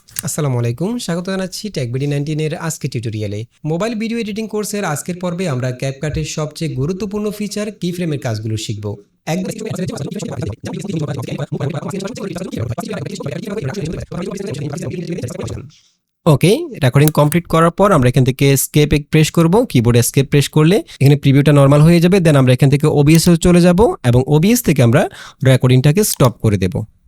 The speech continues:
এরপর আমরা এখান থেকে CapCut-এর এই প্রজেক্টটাকে ক্লোজ করে দেব। ক্লোজ করে আমরা একটা নতুন প্রজেক্ট ক্রিয়েট করব। আমরা এখান থেকে একটা নতুন প্রজেক্ট নেব,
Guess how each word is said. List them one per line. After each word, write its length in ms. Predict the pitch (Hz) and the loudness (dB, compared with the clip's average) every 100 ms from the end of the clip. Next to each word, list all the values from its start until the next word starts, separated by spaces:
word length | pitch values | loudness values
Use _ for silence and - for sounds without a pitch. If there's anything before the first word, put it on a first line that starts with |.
| _ - - | _ -8 2
এরপর 300 | 208 226 160 | 2 4 4
আমরা 160 | 139 | 4
এখান 160 | 143 151 | 4 2
থেকে 180 | 151 170 | 4 2
CapCut-এর 520 | 147 131 - 156 165 170 | 2 0 2 2 2 0
এই 180 | 170 202 | 2 2
প্রজেক্টটাকে 560 | 190 135 117 113 135 139 | 4 2 2 0 0 0
ক্লোজ 280 | 135 135 | 2 2
করে 200 | - 110 | 2 0
দেব। 180 | 98 107 165 381 - - _ _ - | 2 2 0 -2 -10 -18 _ _ -2
ক্লোজ 280 | 127 123 - | 2 2 2
করে 240 | 143 156 | 2 4
আমরা 140 | 143 | 4
একটা 140 | 143 156 | 4 4
নতুন 400 | 143 151 170 160 | 6 4 6 4
প্রজেক্ট 400 | 135 107 110 - | 4 2 0 0
ক্রিয়েট 240 | 117 110 | 0 0
করব। 280 | - 107 123 | 2 2 4
আমরা 200 | 175 113 | 4 4
এখান 160 | 107 110 | 4 2
থেকে 180 | 113 113 | 2 0
একটা 220 | - 135 | 2 4
নতুন 340 | 123 117 123 | 4 4 2
প্রজেক্ট 400 | 113 110 107 - | 4 2 2 0
নেব, 300 | 107 107 226 | 0 2 -2